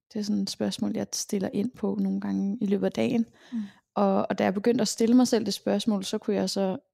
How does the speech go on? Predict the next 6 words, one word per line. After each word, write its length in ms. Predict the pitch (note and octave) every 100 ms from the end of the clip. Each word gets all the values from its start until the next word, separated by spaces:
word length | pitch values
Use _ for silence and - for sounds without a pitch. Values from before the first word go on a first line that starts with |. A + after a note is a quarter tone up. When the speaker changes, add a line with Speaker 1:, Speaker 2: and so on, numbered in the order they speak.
| _ -
Speaker 1:
dengang 500 | A#3+ C4 G3 G3+ -
ofte 480 | G3 G3 - G#2+ -
svare, 540 | - - F#3+ F#3+ F#3+ -
"Nej, 420 | A#3+ C4 C#4 D#4+ - - _ _ _ _ _ _ _ _
det 80 | C4+
er 140 | C4+